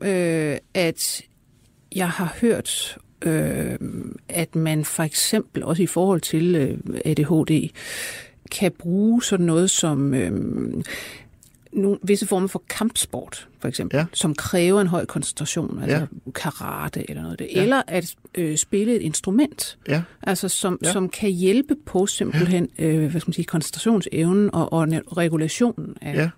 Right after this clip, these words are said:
Speaker 1: koncentrationen.
Speaker 2: Ja. Ja.
Speaker 1: Er det noget, man sådan decideret begynder at
Speaker 2: Ja,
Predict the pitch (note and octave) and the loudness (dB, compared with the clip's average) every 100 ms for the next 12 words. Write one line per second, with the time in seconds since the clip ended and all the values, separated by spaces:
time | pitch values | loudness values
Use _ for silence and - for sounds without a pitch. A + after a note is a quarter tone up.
0 | _ - C3+ - D#3 F3 D3 C#3 - - | _ -4 -4 0 0 0 -4 -6 -14 -6
1 | D#3 F3 A#3+ B3+ B3+ C4 A3 A#3 G3+ G3+ | -2 0 2 4 6 4 4 0 0 -2
2 | - B3 F#3+ F#3+ G#3+ G3 D#3+ D#3+ - - | 0 0 0 0 0 0 -4 -6 -8 -2
3 | E3+ | -2